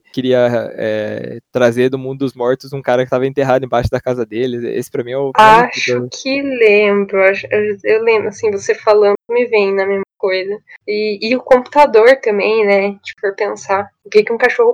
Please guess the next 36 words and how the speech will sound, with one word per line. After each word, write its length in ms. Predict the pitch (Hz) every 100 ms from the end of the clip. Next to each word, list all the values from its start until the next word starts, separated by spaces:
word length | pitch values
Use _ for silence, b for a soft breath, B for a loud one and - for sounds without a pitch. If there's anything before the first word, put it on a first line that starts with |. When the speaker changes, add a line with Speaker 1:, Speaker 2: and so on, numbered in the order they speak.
| -
Speaker 2:
pensa 360 | 196 202 220 196
de 80 | 202
um 60 |
computador, 680 | 196 196 - 196 180 185 202
né? 220 | 202 196 202 -
Ele 360 | 220 214 220 233
resolve 420 | 233 220 220 254 -
problemas, 760 | 339 269 220 233 233 196 196
<laughs> 20 |
né? 140 | 226 -
Speaker 1:
É, 40 |
Speaker 2:
Então, 360 | 233 220 - 147
Speaker 1:
o 40 |
computador 380 | - - 123 123
Speaker 2:
ele 100 | 131
Speaker 1:
fala 240 | - 127 139 -
com 80 | 147
ele, 80 | 127
Speaker 2:
fala, 500 | 185 190 240 240 214
Speaker 1:
xinga 160 | 165
Speaker 2:
tem 80 | 139 143
Speaker 1:
ele. 100 | 151
Speaker 2:
aquela 240 | 208 214 208
voz 220 | 190 196 208
super 540 | - 214 226 208 196 - -
Speaker 1:
<laughs> 800 | 147 - - 160 151 - 165 160
Speaker 2:
envolvente. 880 | 214 202 196 190 185 190 226 - - - -
<laughs> 460 | 277 - 254 - _ _ - 605 B B B B 440
Debochado 680 | - 208 240 - 190 196 233 226
às 140 | 220
vezes 420 | 190 190 220 233
também, 400 | 214 190 175 208
né? 160 | 202 190
Speaker 1:
Ba-, 180 | 220 - 139
bastante 680 | 117 113 - 151 135 135 139
debochado. 580 | 135 139 131 135 127